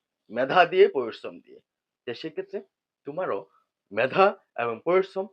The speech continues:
দুইটাই থাকতে হবে, তাহলেই সফল হওয়া সম্ভব। এখন আসি আমাদের আগামী যে দিনগুলো আছে, এই দিনগুলোর মধ্যে কিভাবে পড়লে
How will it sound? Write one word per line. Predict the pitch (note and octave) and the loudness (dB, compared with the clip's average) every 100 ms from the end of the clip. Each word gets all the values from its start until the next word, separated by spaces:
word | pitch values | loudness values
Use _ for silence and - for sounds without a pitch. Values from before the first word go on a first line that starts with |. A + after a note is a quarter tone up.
| _ | _
দুইটাই | A#2 C3+ C#3+ | -10 -8 -10
থাকতে | C#3 A#2+ _ | -10 -20 _
হবে, | F#2+ - C3+ - _ _ | -16 -10 -12 -12 _ _
তাহলেই | G3+ A3 C3 B2+ _ | -2 0 -2 -6 _
সফল | - D#3 C3+ A#2 | -10 -8 -6 -8
হওয়া | G2+ G#2+ - _ _ | -4 -4 -4 _ _
সম্ভব। | - - G#2+ F2+ G#2+ A2 _ _ _ _ _ _ _ _ _ _ - | -16 -8 -8 -6 -6 -6 _ _ _ _ _ _ _ _ _ _ -4
এখন | E3+ G3+ B2 - _ - | 0 4 2 0 _ -4
আসি | B2 - F#2+ - _ _ | -4 -2 -12 -14 _ _
আমাদের | B2 C3 C3+ C#3 - | -2 0 2 -2 -2
আগামী | A#2+ C#3 E3 F#3+ | -2 2 0 0
যে | - F3+ | -4 -4
দিনগুলো | B2 G#2 B2 D3+ | -4 -8 -4 0
আছে, | E3+ - C#4+ - _ | 0 -2 -12 -12 _
এই | A2+ | -12
দিনগুলোর | A#2 B2+ C#3 E3+ | -8 -8 -8 -10
মধ্যে | G#3 E3 B2 B2+ - _ _ _ | -6 -8 -4 -6 -6 _ _ _
কিভাবে | A3+ A#3 A3+ A#3+ - | -4 -2 0 -2 -2
পড়লে | E3 G#3+ B2+ A2+ | -2 0 -2 -2